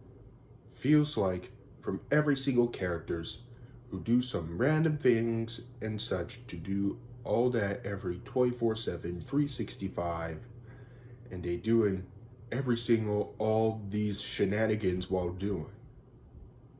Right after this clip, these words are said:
My goodness.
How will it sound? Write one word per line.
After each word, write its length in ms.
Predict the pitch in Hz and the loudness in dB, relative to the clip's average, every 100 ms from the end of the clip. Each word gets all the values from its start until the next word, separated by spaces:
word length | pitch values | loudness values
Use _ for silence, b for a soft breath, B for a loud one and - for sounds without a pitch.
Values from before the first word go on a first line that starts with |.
| - - - - - - - - - - - - - - | -20 -20 -20 -20 -20 -20 -20 -20 -18 -18 -18 -18 -16 -12
My 460 | 90 87 113 117 | -8 -2 2 2
goodness. 680 | 113 104 80 76 - - - | 2 0 -2 -6 -8 -10 -10